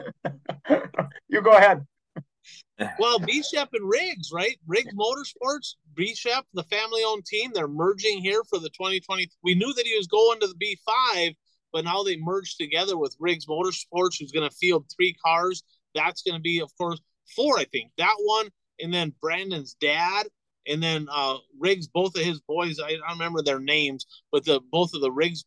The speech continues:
Speaker 2: boys are gonna run as well, probably a little bit more on the limited schedule. He has not decided if he's gonna run Lucas or World of Outlaws, gonna get through speed weeks and decide.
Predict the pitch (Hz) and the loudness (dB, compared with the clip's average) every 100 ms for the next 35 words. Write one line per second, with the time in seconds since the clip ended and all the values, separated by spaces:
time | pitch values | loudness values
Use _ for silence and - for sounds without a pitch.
0 | - 139 151 180 165 160 170 160 160 165 | -4 0 2 0 -2 -4 -4 -2 0 0
1 | 135 123 147 160 160 156 160 151 143 147 | -2 -2 -2 -2 -2 -2 0 0 0 -2
2 | 147 139 151 143 123 120 147 160 160 - | -6 -6 -4 -6 -6 -8 -4 -2 -2 -2
3 | 175 175 170 185 - _ _ - 185 165 | -2 -2 -2 -4 -6 _ _ 0 2 2
4 | 160 185 202 170 - 170 180 180 156 156 | 2 0 0 -6 -4 -2 0 -2 -4 -12
5 | 147 160 156 160 151 139 _ _ - 160 | -10 -4 0 2 2 -2 _ _ -4 2
6 | 196 - 190 - 151 170 156 143 165 160 | 2 2 -2 -2 -4 -2 -4 -2 -2 -2
7 | 170 180 170 156 143 165 - 143 - - | -4 -4 -4 -6 -4 -6 -6 -8 -8 -4
8 | 170 170 185 175 180 170 170 165 202 | -4 -2 -4 -4 -4 -4 0 2 2